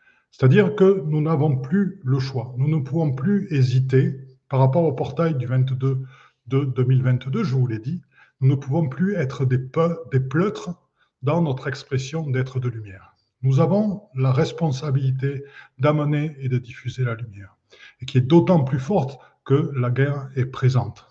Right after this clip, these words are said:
Nous savons que par les fréquences, nous créons nos mondes. Nous savons parce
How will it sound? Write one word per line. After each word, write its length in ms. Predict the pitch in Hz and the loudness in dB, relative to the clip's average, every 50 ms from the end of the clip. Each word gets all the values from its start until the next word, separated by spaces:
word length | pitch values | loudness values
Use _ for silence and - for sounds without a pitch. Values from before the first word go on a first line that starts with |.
| _ _ _ _ _ _ _ _ _ _ _ _ _ _ _ _ _ _ _ _ _ _ - - - - | _ _ _ _ _ _ _ _ _ _ _ _ _ _ _ _ _ _ _ _ _ _ -20 -14 -2 0
Nous 100 | 131 131 | 0 2
savons 360 | 127 - 165 160 175 190 185 | 4 4 2 4 4 2 2
que 80 | - 131 | 0 0
par 180 | - 131 123 127 | -2 -2 0 0
les 100 | 131 131 | 0 0
fréquences, 520 | - 131 131 - 147 151 143 - - - | 0 -2 -4 -2 -2 -4 -4 -4 -4 -6
nous 120 | 120 110 | -6 -6
créons 340 | - - - 143 143 135 143 | -6 -6 -4 -2 -2 0 0
nos 120 | 127 123 117 | 0 0 0
mondes. 300 | 113 107 101 104 92 - _ _ _ _ _ _ _ _ _ _ _ _ _ | -2 -4 -8 -10 -14 -18 _ _ _ _ _ _ _ _ _ _ _ _ _
Nous 80 | - 127 | -4 -2
savons 340 | 131 160 156 175 196 190 180 | 0 2 2 2 2 2 0
parce 300 | 139 147 - - - | 0 -2 -6 -6 -10